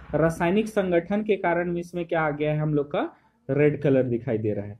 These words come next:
तो रासायनिक संगठन में जैसे अगर उसमें iron रहे, तब हम लोग को रेड color का दिखाई देगा, ठीक। अब उसके बनने के आधार पर भी उसमें क्या आ जाता है, उसमें कलर आ जाता है, ठीक। तो हम लोग का जो भी खनिज है, तो उसके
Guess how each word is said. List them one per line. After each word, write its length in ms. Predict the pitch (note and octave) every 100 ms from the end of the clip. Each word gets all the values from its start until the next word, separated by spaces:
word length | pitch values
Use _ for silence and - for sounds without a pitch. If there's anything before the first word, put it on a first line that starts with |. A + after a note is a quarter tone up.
| -
तो 60 |
रासायनिक 420 | D3 D3 E3 F#3+
संगठन 440 | F#3+ F#3 F3 F3 F#3
में 200 | F3+ F3
जैसे 240 | E3 E3+
अगर 220 | E3+ E3+
उसमें 300 | E3 E3 E3+ D#3
iron 340 | D3 D3+ D#3+
रहे, 220 | D3 D3 C#3+ _ _ _ -
तब 160 | E3
हम 140 | E3 E3
लोग 140 | D#3
को 80 | D#3+
रेड 420 | D3 D3 D#3 D3+
color 220 | D3+ C#3+
का 140 | C#3+ C#3+
दिखाई 300 | C#3 - C#3
देगा, 340 | C3+ B2+ B2 - -
ठीक। 140 | F#3+ - _ _ _ -
अब 280 | D3 G3+ - _ -
उसके 320 | D#3 G#3+ A3
बनने 380 | F#3+ F3 F#3 F#3
के 100 | F#3+
आधार 320 | E3 F3 F3
पर 180 | E3+ D#3+
भी 160 | E3+
उसमें 240 | E3 E3 D#3+
क्या 140 | D#3
आ 80 | C#3
जाता 340 | C#3+ D3 C#3
है, 140 | C#3 D3
उसमें 420 | C#3+ D#3 A#3 - _ _ -
कलर 240 | E3+ D3+
आ 120 | C3
जाता 340 | A#2 G#2 - G2+
है, 160 | G#2 -
ठीक। 200 | A3 A3 _ _
तो 280 | F3+ C#4 - _ _ _ D3
हम 160 | D3+
लोग 180 | E3+ F#3+
का 80 | G3
जो 160 | F#3
भी 100 | F#3+
खनिज 440 | G3+ - E3+ F#3+ E3+
है, 200 | G3 D4+ - -
तो 320 | A3 E4 - - _ -
उसके 460 | D#3+ - G#3+ E4+